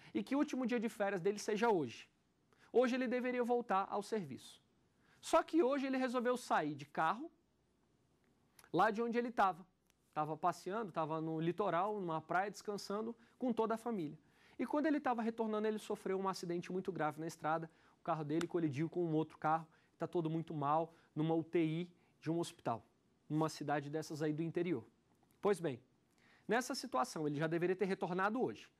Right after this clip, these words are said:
Faltou hoje. Faltou no outro dia. Por quê? Porque tá todo mundo em coma, não tem nem como fazer a comunicação. Aí passam vinte dias, vinte e cinco dias, trinta dias,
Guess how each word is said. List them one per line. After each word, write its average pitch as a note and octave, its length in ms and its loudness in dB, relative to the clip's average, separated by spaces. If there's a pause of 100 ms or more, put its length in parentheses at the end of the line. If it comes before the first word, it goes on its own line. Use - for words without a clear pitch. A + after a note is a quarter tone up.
(140)
Faltou A3 400 2
hoje. - 280 -6 (720)
Faltou F#3+ 360 2
no B3+ 60 0
outro B3+ 200 -2
dia. E3+ 180 0
Por - 80 -18
quê? F3 140 2
Porque - 160 -6
tá D#4+ 120 0
todo F4 260 4
mundo E4+ 180 2
em F4 120 4
coma, G#3 300 2
não F#3+ 100 -4
tem G#3 120 -2
nem A#3 140 0
como C#4 380 0 (120)
fazer A#3+ 200 0
a A#3+ 60 2
comunicação. B3+ 640 -4 (440)
Aí C4+ 160 2
passam G3+ 500 -2
vinte F#3 400 -8
dias, F#3 600 -6 (360)
vinte A3+ 220 0
e - 20 -12
cinco G3+ 300 -4
dias, E3 440 -4 (280)
trinta A#3+ 340 2
dias, F3 420 -6